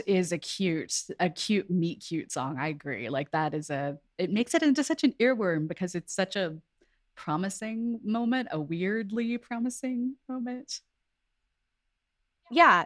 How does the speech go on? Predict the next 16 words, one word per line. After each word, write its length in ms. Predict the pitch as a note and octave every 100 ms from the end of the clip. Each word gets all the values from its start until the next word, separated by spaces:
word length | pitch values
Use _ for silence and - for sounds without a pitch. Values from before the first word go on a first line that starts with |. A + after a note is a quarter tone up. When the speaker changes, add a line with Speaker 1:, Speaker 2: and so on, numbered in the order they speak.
| -
Speaker 2:
no, 160 | A#3+
I, 220 | A#3+ A#3 -
I 120 | A3+
love 200 | B3 A3+
it. 220 | E3+ C3+ -
It's, 280 | G3 -
it's 260 | - F#3 -
a, 360 | F3+ E3+ E3+ - -
it's 180 | F3+
a 40 | G3
great 300 | F#3 F3 -
little 180 | G#3+ A#3+
tune, 420 | - D#3+ D#3+ E3
underrated 600 | G3 G#3 G#3 F3+ E3+ E3
little 200 | E3 D#3+
tune, 480 | D#3 D#3 D3 C#3+ E3+